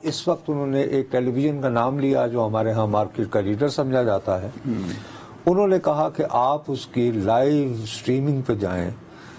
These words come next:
Speaker 1: तो उसको इस वक्त दो हज़ार आठ सौ पैंतालीस लोग देख रहे हैं। दो हज़ार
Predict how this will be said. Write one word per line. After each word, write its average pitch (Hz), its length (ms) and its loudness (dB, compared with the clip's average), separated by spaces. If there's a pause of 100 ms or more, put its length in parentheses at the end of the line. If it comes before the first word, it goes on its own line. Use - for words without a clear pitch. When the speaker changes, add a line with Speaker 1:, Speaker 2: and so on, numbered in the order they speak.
(160)
Speaker 1:
तो 165 60 4
उसको 180 560 2
इस - 320 -2
वक्त 151 160 2
दो 131 340 2
हज़ार 110 500 0
आठ 123 180 2
सौ - 180 -6
पैंतालीस 123 760 -2
लोग 85 80 -6
देख - 320 -16
रहे - 200 -18
हैं। - 120 -20 (1400)
दो 117 160 0
हज़ार 143 380 2